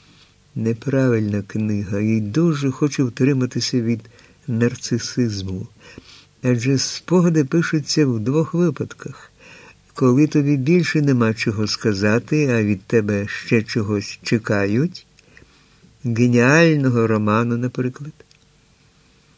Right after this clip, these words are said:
Доки він пишеться, ти просто в такий спосіб заповнюєш паузу. Або коли тобі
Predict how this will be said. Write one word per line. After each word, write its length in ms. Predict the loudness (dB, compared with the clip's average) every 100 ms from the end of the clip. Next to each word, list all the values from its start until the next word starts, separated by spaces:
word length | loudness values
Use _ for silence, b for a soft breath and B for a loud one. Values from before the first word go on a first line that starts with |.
| _ _ -4
Доки 360 | 0 2 2
він 240 | 2 0 -2
пишеться, 600 | 0 -2 0 -6 -4 -2
ти 140 | -2
просто 360 | 0 -2 0 -2
в 40 |
такий 300 | -2 0 0
спосіб 500 | -2 -2 0 0 -2
заповнюєш 840 | 0 0 0 -2 2 2 2 0 -2
паузу. 600 | 0 2 0 -6 -10 -14 _ _ b b b b b b b b b b b -4
Або 320 | 2 4 6
коли 280 | 6 6 6
тобі 440 | 4 6 6